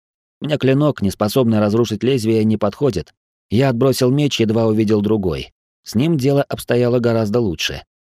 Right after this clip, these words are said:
Мысль только коснулась металла и встретила препятствие, не позволявшее мне даже коснуться его духовным зрением.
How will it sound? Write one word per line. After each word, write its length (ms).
Мысль 380
только 300
коснулась 440
металла 520
и 100
встретила 380
препятствие, 760
не 80
позволявшее 640
мне 180
даже 220
коснуться 500
его 240
духовным 520
зрением. 480